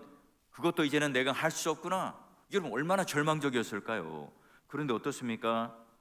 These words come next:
그 자리에서 다시 하나님은 눈을 밝혀주시고 그 자리에 다시 하나님께서 그를 일으켜주시잖아요. 하나님은 그 고난 가운데 오늘 우리의 믿음을 깨우치시고 그의 과거를 돌이키시고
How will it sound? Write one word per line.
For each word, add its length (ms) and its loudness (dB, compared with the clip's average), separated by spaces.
그 120 -8
자리에서 360 0
다시 580 2
하나님은 540 0
눈을 500 0
밝혀주시고 920 -2
그 140 -4
자리에 200 0
다시 240 -2
하나님께서 560 0
그를 460 0
일으켜주시잖아요. 1400 -2
하나님은 520 2
그 120 -4
고난 380 2
가운데 760 2
오늘 200 -2
우리의 280 2
믿음을 500 0
깨우치시고 1200 -4
그의 220 6
과거를 500 2
돌이키시고 880 -2